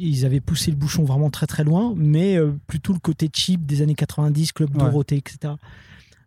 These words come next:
Speaker 1: Bon, nous, c'était encore un autre délire, mais, euh, mais en tout cas, pour la charte graphique générale, non pas dans les histoires, mais pour la charte graphique générale, l'idée, c'était quand même de se référencer à... Oui, à,
Speaker 2: Oui.
Speaker 1: à E C Comics,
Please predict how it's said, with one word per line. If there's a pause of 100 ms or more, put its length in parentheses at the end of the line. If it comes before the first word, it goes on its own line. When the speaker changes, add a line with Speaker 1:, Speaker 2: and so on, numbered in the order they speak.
Speaker 1:
Bon,
nous,
c'était
encore
un
autre
délire,
mais,
euh, (600)
mais
en
tout
cas,
pour
la
charte
graphique
générale, (400)
non
pas
dans
les
histoires,
mais (100)
pour
la
charte
graphique
générale, (360)
l'idée,
c'était
quand
même
de
se
référencer
à... (1000)
Oui,
à, (140)
Speaker 2:
Oui.
Speaker 1:
à
E
C
Comics,